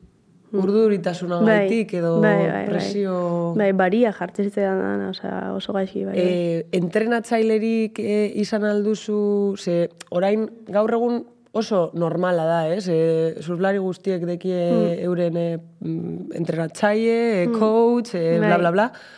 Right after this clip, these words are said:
Speaker 2: baina garai hartan, orain dela hamar urte esan
Speaker 1: Mm.
Speaker 2: hain, hain
Speaker 1: Egon
Speaker 2: nahikoa.
Speaker 1: nintzen, egon nintzen Julen Elkorokin hasieran, gero Gaiokin egon nintzen urte pare bat, eta gero,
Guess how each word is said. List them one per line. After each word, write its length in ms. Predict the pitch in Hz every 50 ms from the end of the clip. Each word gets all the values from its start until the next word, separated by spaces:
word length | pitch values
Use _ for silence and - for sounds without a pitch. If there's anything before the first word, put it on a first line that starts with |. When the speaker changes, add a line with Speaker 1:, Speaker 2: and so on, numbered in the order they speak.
| - - _ -
Speaker 2:
baina 320 | 175 175 175 170 170 170
garai 280 | 165 175 175 190 202 214
hartan, 480 | 214 214 202 208 220 226 233 254 262 262 - _ - - - - - - - _ -
orain 140 | 175 180 175
dela 180 | 196 196 196 196
hamar 240 | 196 196 196 196 196
urte 240 | 196 190 185 -
esan 240 | 202 175 - 214 202
Speaker 1:
Mm. 40 | -
Speaker 2:
hain, 400 | 220 214 202 151 151 151 151 156 - - - - - - - - -
hain 140 | 175 165 -
Speaker 1:
Egon 160 | 247 302 320
Speaker 2:
nahikoa. 220 | 339 320 - 147
Speaker 1:
nintzen, 340 | 240 240 247 240 220 - - -
egon 200 | - 233 247 262
nintzen 760 | 285 269 277 285 277 269 262 262 262 262 262 254 254 247 233
Julen 260 | 240 247 247 247 240
Elkorokin 520 | 240 240 233 254 233 233 233 233 233 233
hasieran, 640 | 226 220 220 - 240 226 226 226 233 233 233 226 - - - - - - 254 214
gero 260 | 220 220 220 220 220
Gaiokin 440 | 214 226 233 233 233 226 - 226 220
egon 100 | 220 220
nintzen 300 | 220 214 - 226 220 214
urte 240 | 214 214 - 226 -
pare 200 | - 214 208 214
bat, 260 | 214 226 - - - - - _ _ _ _ _ _ _ - - - _ _ - - _ _ _
eta 260 | - 226 214 - 214 214
gero, 960 | 214 214 220 220 220 220 220 214 214 214 208 208 208 208 202 202 202 -